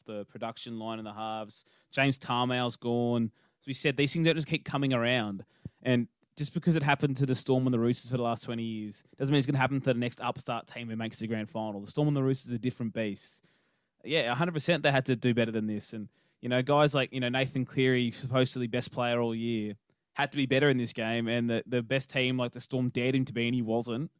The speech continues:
You know, you don't get many chances to step up on those stage. And, you know, who knows if he gets another one? He might get it next year, but people are assuming 'cause they're young, they're just gonna get back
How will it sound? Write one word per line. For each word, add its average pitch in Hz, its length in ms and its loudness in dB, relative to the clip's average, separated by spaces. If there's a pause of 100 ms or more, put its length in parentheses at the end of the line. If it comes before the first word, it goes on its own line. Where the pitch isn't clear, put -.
(640)
You 131 80 -6
know, 131 80 -2
you 139 80 2
don't 160 140 6
get 170 100 0
many 170 160 2
chances 165 340 2
to 147 40 2
step 156 200 2
up 160 140 4
on 147 80 4
those 151 160 2
stage. 147 340 2
And, 123 160 0
you 131 80 -2
know, 127 140 2
who 151 100 8
knows 156 220 4
if 151 40 0
he 147 40 2
gets 151 160 0
another 143 220 2
one? 110 180 0
He 117 40 2
might 143 220 2
get 151 140 2
it 135 80 -2
next - 260 -8
year, 120 140 -6
but 117 100 -10
people 165 300 2
are - 20 6
assuming 139 400 2
'cause 123 80 -2
they're 120 100 2
young, 113 280 0
they're 117 80 0
just 113 100 -4
gonna 117 120 -6
get 110 180 -8
back 107 180 -8